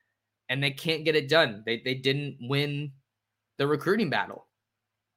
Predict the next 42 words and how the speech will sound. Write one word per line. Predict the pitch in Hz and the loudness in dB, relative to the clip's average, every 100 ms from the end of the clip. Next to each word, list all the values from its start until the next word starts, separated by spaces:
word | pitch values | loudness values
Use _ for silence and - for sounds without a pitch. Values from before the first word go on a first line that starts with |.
| _ - | _ -8
Now | 123 160 | 4 6
they | 196 180 | 6 4
have. | 170 190 175 110 - _ _ _ _ _ _ 123 | 6 6 4 0 -12 _ _ _ _ _ _ 0
They | 143 156 147 151 _ 135 - | 0 0 -4 -10 _ -16 -2
beat | 165 | 2
out | 170 170 143 | 6 4 4
Georgia | 160 185 151 147 147 | 2 4 4 2 0
for | - 143 147 | -4 0 2
a | 139 | 4
five-star. | 151 151 156 - 110 - - _ _ _ | 4 4 2 -2 -2 -4 -14 _ _ _
That | 131 156 | 2 4
is | 165 151 135 - | 2 -2 -10 -8
really | 127 170 170 151 | -2 0 2 0
the, | 143 135 | -2 -2
the | 139 | -4
storyline | 131 - 143 156 143 139 139 | -6 -2 2 4 4 2 2
that | 135 | 0
we're | 131 131 | -2 -2
looking | 180 165 127 | -2 -2 0
at | 120 | 0
here | 131 127 127 131 _ _ _ | -2 -2 -2 -6 _ _ _
with | 127 135 135 | -4 -2 0
Aiden | 147 151 135 | -2 -2 -2
Breland | 139 151 143 135 | -2 -2 -2 -4
choosing | 135 131 135 | -4 -4 -4
to | 131 | -6
commit | - 135 135 | -6 -6 -4
to | 135 | -4
the | |
Ducks. | 131 156 - - - _ _ _ _ | 2 2 2 -4 -16 _ _ _ _
And | 123 127 123 120 113 - _ _ _ _ _ _ _ _ _ _ _ | 0 2 2 0 -6 -14 _ _ _ _ _ _ _ _ _ _ _
they | 131 135 135 135 127 120 | 2 4 4 2 -2 -2
are | 131 | 0
also | 127 147 151 | 2 2 0
keeping | 139 147 139 147 139 | -2 -6 -4 -4 -4
a | |
top | 139 143 139 | 0 0 0
player | 151 143 147 | 0 2 2
on | 143 | 0
the | |
West | 127 139 135 | 2 2 0
Coast | - 139 156 151 - - | 0 2 2 -2 -10 -16